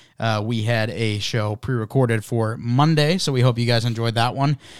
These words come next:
Um, but we will be getting back into it and making sure that we got all this Olympic hockey stuff down for you in the next episode. But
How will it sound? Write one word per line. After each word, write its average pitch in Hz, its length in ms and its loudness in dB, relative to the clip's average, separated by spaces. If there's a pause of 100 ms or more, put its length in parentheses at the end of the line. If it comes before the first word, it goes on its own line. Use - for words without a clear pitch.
(180)
Um, 113 560 2
but 117 340 0
we 123 140 0
will 123 120 6
be 117 360 2
getting 123 320 -4
back 110 260 2
into 110 300 2
it 110 180 -2
and 113 180 2
making 107 280 0
sure 107 340 0 (380)
that 110 380 0 (180)
we 120 140 -8
got 110 220 2
all 110 120 2
this 107 220 -4
Olympic 113 340 0
hockey 113 320 -2
stuff 110 260 -4
down 110 280 0
for 113 240 -2
you 110 160 0 (320)
in 123 200 -4
the 110 140 -2
next 107 400 -4
episode. 120 600 -4
But 127 260 -2